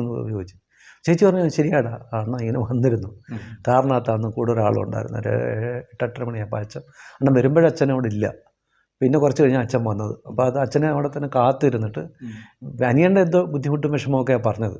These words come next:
Speaker 2: ഉം. ഏറ്റവും ഇഷ്ടപ്പെട്ട സിനിമ ഏതായിരുന്നു താങ്കൾക്ക്?
Speaker 1: എനിക്കോ?
Speaker 2: ആ, ആ.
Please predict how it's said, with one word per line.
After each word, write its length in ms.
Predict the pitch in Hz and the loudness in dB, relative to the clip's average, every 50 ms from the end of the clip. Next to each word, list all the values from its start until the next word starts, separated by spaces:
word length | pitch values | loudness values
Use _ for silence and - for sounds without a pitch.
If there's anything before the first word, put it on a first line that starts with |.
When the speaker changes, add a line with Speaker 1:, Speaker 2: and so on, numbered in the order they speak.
| - | -12
Speaker 2:
ഉം. 140 | 120 117 107 110 - - - _ _ - - - - - _ - | -14 -14 -14 -14 -18 -20 -20 _ _ -14 -14 -14 -14 -16 _ -6
ഏറ്റവും 420 | 131 110 107 - 151 139 113 113 - | -6 -4 -4 -4 -6 -6 -6 -10 -14
ഇഷ്ടപ്പെട്ട 460 | - - - - 156 - - 143 - | -18 -16 -10 -10 -8 -8 -8 -10 -10
സിനിമ 320 | 123 - 123 117 117 113 107 107 107 | -12 -12 -12 -10 -10 -10 -10 -12 -12
ഏതായിരുന്നു 400 | 104 101 101 98 95 92 - - _ _ _ _ _ - | -12 -12 -12 -14 -16 -18 -20 -20 _ _ _ _ _ -20
താങ്കൾക്ക്? 420 | 208 208 - - _ _ - 147 | -20 -20 -20 -20 _ _ 2 4
Speaker 1:
എനിക്കോ? 280 | 143 147 135 - 127 107 | 4 4 4 2 0 -2
Speaker 2:
ആ, 20 | |
ആ. 260 | - - - - - | -2 -6 -12 -20 -20